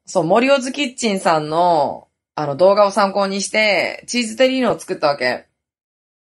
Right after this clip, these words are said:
前の日に作って、次の日、コラボの時ちょっと食べてもらおうと思って。そう、その動画を撮って、で、デリバさんという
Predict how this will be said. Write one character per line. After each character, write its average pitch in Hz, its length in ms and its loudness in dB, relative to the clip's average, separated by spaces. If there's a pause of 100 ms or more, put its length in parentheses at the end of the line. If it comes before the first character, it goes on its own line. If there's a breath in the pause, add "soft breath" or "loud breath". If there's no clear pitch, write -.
(500)
前 208 180 4
の 226 100 0
日 233 140 -2
に 180 180 -2
作 180 220 -2
っ - 20 -4
て、 175 720 0
次 190 260 -6
の 202 200 2
日、 143 480 -6
コ 190 120 2
ラ 180 140 4
ボ 151 80 -2
の 143 120 -2
時 143 220 -6
ち - 80 -10
ょ 147 80 -6
っ 143 40 -10
と - 60 -8
食 190 100 4
べ 185 80 4
て 175 80 4
も 135 120 2
ら 131 140 2
お 127 40 -6
う - 20 -16
と - 80 -12
思 110 80 -10
っ - 40 -20
て。 - 220 -14 (320)
そ - 160 -12
う、 127 60 -10
そ 170 160 -6
の 165 100 -2
動 165 180 4
画 160 160 4
を 156 80 0
撮 165 120 0
っ - 100 -20
て、 139 480 -2
で、 247 340 0 (760)
デ 247 180 2
リ 381 120 4
バ 381 140 4
さ 180 220 2
ん 151 140 -6
と - 120 -6
い 135 140 -4
う 110 400 -4